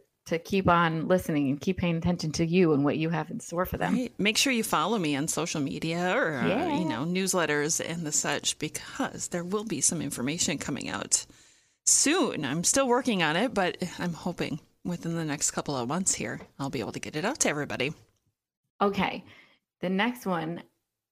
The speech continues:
Speaker 1: Why did Mary, Queen of Scots, think that she had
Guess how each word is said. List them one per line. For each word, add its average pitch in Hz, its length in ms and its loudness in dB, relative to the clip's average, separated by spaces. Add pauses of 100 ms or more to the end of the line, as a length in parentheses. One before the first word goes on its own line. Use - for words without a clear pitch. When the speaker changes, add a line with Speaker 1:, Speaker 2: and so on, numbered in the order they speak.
(400)
Speaker 1:
Why 226 720 4 (100)
did 190 240 2
Mary, 190 380 4
Queen 202 340 2
of 185 80 -4
Scots, - 720 -2 (480)
think 214 300 4
that 196 160 2
she 202 340 0
had 160 560 2